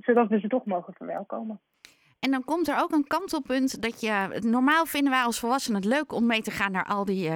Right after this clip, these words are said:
Speaker 2: kinderfilms en, eh, tentoonstellingen. Ook omdat er altijd wel een laagje in zit dat je ook als volwassene, eh, aangesproken voelt.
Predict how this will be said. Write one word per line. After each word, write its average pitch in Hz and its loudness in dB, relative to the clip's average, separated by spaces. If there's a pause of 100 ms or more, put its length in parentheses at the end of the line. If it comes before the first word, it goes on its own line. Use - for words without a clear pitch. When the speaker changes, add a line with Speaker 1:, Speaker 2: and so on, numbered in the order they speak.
Speaker 2:
kinderfilms 202 0
en, 180 -2
eh, 156 0
tentoonstellingen. 233 0
Ook 240 -2
omdat 233 0
er 233 -6
altijd 196 -4
wel 196 -2
een 180 0
laagje 226 -2
in 269 2
zit - -6
dat - -6
je - -6
ook 220 -4
als 156 -4
volwassene, 302 0
eh, 285 -2
aangesproken 254 -4
voelt. 269 -2